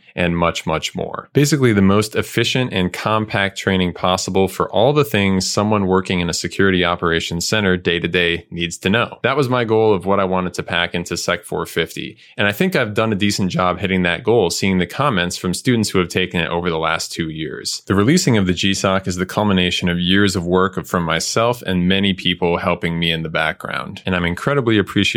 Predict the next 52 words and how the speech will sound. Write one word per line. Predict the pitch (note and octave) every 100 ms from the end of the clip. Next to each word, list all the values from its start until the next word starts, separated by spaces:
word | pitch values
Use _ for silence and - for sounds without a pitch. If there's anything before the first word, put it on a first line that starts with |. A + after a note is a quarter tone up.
| F2+ F2 E2+
for | -
all | - G2+
the | G#2
help | F#2 F#2 F2
I've | F2
gotten | F#2 E2+ D#2+
along | E2+ D#2+ D#2+ D#2+
the | D#2+
way, | D#2 D#2+ C#2+ - _
from | - F#2+
everyone | G2+ G#2 G2+ G2+ G2+
from | G2 F#2 E2+
students | - - A#2 A#2 A2
with | F#2+ F2+
their | F2
incredibly | F2 - - G2+ F#2+ F#2+
crucial | F#2 G2+ G2 F2+
feedback | - A#2 A2+ A2 G#2 G#2+
with | G#2
all | F#2+
those | F2+ F2
evals | - G#2 G#2 G2 G2 F#2+
we | F#2+
give | F#2+ F#2
you | F2+
every | F2 F2
day, | F2 E2+ E2 D#2+ - - -
to | -
marketing | D#2+ F2 G#2 G#2+ G2+ G2
from | F#2+ F2 D#2+
sans, | - B2 B2 B2 A#2+ A#2+
to | - G2
the | D#2+
tech | - - A#2+ A#2+
reviewers, | A2+ G#2 A2 A2 A2 G#2+ G#2+ G2+
to | - F2+
fellow | - A2 G#2 G2
instructors | F#2 - G2 F#2 G2+ F#2 F#2
that | E2+
gave | F#2 F#2
me | F#2
advice | F2 E2+ E2+ E2+
on | E2 E2+
what | F#2+ -
should | - F#2 F2+
and | F2
should | - E2+
not | E2+ E2+
be | F#2 E2
in | D2+
the | D2+
class. | - B2 - - -